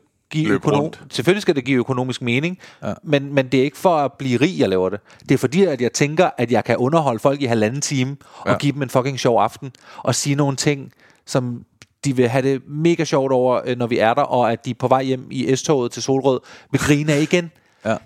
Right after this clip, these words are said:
Speaker 1: Det, det er derfor, jeg står der.
Speaker 2: Ja.
Speaker 1: Så, så derfor koster billetterne, altså, de kunne godt have været dyre, men det er vigtigere for mig, at folk kan, øh, prismæssigt,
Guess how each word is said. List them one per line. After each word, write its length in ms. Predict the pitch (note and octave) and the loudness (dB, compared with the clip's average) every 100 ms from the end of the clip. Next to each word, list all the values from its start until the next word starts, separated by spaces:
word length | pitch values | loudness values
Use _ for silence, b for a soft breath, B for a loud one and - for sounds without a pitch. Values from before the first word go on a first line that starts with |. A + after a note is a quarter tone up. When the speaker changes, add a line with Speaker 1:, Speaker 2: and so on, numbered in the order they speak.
| _ | _
Speaker 1:
Det, 220 | C3 - | -4 0
det 60 | C#3+ | 0
er 140 | C3+ | 2
derfor, 200 | E3 E3+ | 2 0
jeg 160 | C#3 G#2+ | -2 0
står 200 | A2 G2+ | 0 0
der. 100 | F#2 - _ G#2+ | -2 -4 _ -4
Speaker 2:
Ja. 100 | A2 - _ _ _ _ _ | -4 -6 _ _ _ _ _
Speaker 1:
Så, 160 | - B2 - | -2 -2 -2
så 160 | B2 | 0
derfor 280 | A#2+ C#3+ D3+ | 2 2 0
koster 320 | - C3+ C#3 | -2 -2 -2
billetterne, 380 | C3 A#2+ A#2 B2+ | -6 -4 -4 -4
altså, 140 | A2+ | -6
de 60 | - | -8
kunne 100 | A2+ | -4
godt 140 | A#2+ B2+ | -2 0
have 60 | |
været 180 | A#2+ G#2+ | 0 -2
dyre, 280 | C3+ C#3 C3 | -2 -2 -2
men 320 | A#2+ A#2+ A2+ - _ _ _ _ | -2 -4 -4 -14 _ _ _ _
det 60 | B2+ | 0
er 40 | |
vigtigere 340 | C3 D3 D3 | 0 0 0
for 140 | - A#2+ | 0 0
mig, 180 | A#2+ A#2 | 2 0
at 80 | - b b b b b | -4 b b b b b
folk 380 | - - C3 A2+ _ _ _ | -2 0 0 -2 _ _ _
kan, 180 | C3+ A#2+ - _ A2+ | -2 -2 -4 _ -14
øh, 340 | - - - - _ | -14 -14 -14 -14 _
prismæssigt, 680 | - D3 C#3 A#2+ B2+ - | -2 -2 -2 -2 -2 -6